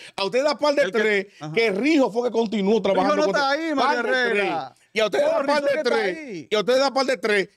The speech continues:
Speaker 1: que el vocero del presidente salga ahora a su control de daño, señores. A mí, para mí, para ustedes bien, no, pero
Speaker 2: Di que
Speaker 1: para
Speaker 2: par
Speaker 1: mí,
Speaker 2: de tres, pero ¿por qué
Speaker 1: para
Speaker 2: tú dices que
Speaker 1: mí
Speaker 2: no da par de tres?
Speaker 1: es sospechoso, pero déjame, yo te dejé, déjame dar mi idea. Para mí es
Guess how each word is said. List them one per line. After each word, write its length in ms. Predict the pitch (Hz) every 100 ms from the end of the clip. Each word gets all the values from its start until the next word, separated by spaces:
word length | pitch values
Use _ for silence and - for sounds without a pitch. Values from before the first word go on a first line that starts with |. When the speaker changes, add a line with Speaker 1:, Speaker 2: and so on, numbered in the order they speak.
| -
Speaker 1:
que 140 | 226
el 80 | 240
vocero 320 | 220 - 285
del 80 | 339
presidente 300 | 311 233 240
salga 220 | 233 240 247
ahora 120 | 233
a 40 |
su 100 | 220
control 200 | 214 220
de 80 | 220
daño, 240 | 233 226
señores. 380 | 202 240 247 139 - _
A 160 | 220 240
mí, 280 | 294 320 254
para 280 | 214 208 202
mí, 480 | 214 196 156 101 139 -
para 120 | 147
ustedes 200 | 160 214
bien, 320 | 339 339 196 175
no, 100 | 160
pero 120 | 175
Speaker 2:
Di 40 |
que 60 | 190
Speaker 1:
para 100 | 180
Speaker 2:
par 60 | 202
Speaker 1:
mí, 60 | 196
Speaker 2:
de 60 |
tres, 200 | 202 247 220
pero 160 | 202 180
¿por 100 | 202
qué 80 | 240
Speaker 1:
para 180 | 208
Speaker 2:
tú 40 | 254
dices 80 | 254
que 0 | 254
Speaker 1:
mí 40 |
Speaker 2:
no 40 |
da 120 | 247 226
par 160 | 220
de 100 | 196
tres? 140 | - 190
Speaker 1:
es 80 |
sospechoso, 680 | - 254 254 - 240 208 202
pero 140 | 180
déjame, 260 | 185 202 196 180
yo 80 |
te 100 | 180
dejé, 400 | 196 208 196 160
déjame 300 | 131 151 175
dar 100 | 180
mi 60 | 170
idea. 240 | 160 123 - - -
Para 240 | 220 262
mí 260 | 311 262 -
es 340 | 247 262 -